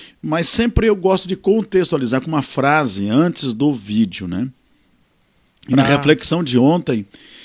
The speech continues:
Speaker 1: quando eu, quando eu li aqui Livres, assim, me veio novamente o que eu escrevi ontem, né? E essas coisas vêm na madrugada, vem, assim, uma inspiração, né, de Deus. Eu pus assim: ó, "Não devemos ser escravos dos ressentimentos,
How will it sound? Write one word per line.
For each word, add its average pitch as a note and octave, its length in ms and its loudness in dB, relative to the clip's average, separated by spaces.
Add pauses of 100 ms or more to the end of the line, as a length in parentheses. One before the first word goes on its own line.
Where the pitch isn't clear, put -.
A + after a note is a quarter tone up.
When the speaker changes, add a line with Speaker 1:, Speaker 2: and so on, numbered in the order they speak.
(320)
Speaker 1:
quando C#3 220 -2
eu, A#2+ 80 -8
quando A#2+ 200 -2
eu A#2 60 0
li G#2 140 -4
aqui G2+ 180 -10
Livres, G2+ 480 0
assim, A#2 320 0
me A#2 260 2
veio A2 240 0
novamente A2 480 -4
o A#2 40 -16
que - 100 -10
eu A#2+ 60 -6
escrevi A#2 360 0
ontem, B2 360 0
né? A2+ 200 -6 (540)
E C#3+ 80 -8
essas E3+ 240 -2
coisas A#3 180 -4
vêm G#3+ 100 -2
na G#3+ 80 -2
madrugada, B2+ 800 -4
vem, G#2+ 140 -4
assim, B2+ 380 -4 (180)
uma A2 100 -8
inspiração, A#2 680 -6
né, G#2+ 100 -6
de F#2+ 140 -10
Deus. A#2 280 -6 (600)
Eu C#3 80 -6
pus D#3 220 -2
assim: - 200 -2
ó, - 140 -6
"Não F3+ 340 -2
devemos C#3 680 -4
ser C3+ 160 -6
escravos G#2+ 1080 -6
dos B2 220 -14
ressentimentos, A#2+ 1300 -6